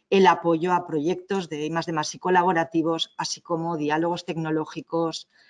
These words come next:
eh, ciencia empresa, eh, acciones de difusión, etcétera. En definitiva, pues, cualquier tipo de iniciativa, de acción que estimule la conexión real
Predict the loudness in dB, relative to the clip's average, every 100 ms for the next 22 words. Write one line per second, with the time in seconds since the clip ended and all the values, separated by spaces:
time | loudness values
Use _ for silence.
0 | _ _ 2 4 6 4 2 0 0 0
1 | 0 -2 -2 0 0 2 0 2 2 0
2 | -4 -4 -4 -4 -8 -10 -10 0 2 2
3 | 2 -2 -2 -4 -2 -2 -4 -8 -4 -2
4 | -2 -2 -4 _ _ -20 -6 4 4 6
5 | 4 4 4 6 6 4 -2 -8 -8 -10
6 | _ -4 -2 2 2 2 2 0 -2 -2
7 | -4 -4 -6 -2 0 2 2 0 -4 -2
8 | 0 0 -2 -4 -2 0 2 2 0 -4
9 | _ -20 _ 0 2 2 -2 -2 0 0
10 | 0 0 2 2 0